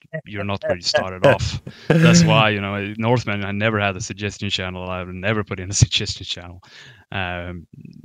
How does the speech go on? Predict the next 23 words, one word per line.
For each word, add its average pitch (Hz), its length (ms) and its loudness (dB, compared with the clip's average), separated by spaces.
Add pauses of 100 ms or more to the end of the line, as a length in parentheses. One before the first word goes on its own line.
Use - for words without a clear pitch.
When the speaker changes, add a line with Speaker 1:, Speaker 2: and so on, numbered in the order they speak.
(480)
Speaker 1:
in - 140 -12
that 98 200 -10
sentence, 92 400 -10
but, - 260 -14 (220)
uh, - 220 -12 (500)
Speaker 2:
Yeah, 113 140 8
I, 131 240 8
I - 20 6
think 135 200 6
Speaker 1:
uh, 127 80 6
Speaker 2:
there's 123 160 8
that 113 180 6
famous 113 340 6
saying, 107 420 6
uh, 104 340 8 (320)
uh, 104 160 8
"You 110 200 8
don't 120 280 6
really 107 280 8
know 107 340 10
what 98 280 6
you 110 80 8
want. 92 360 6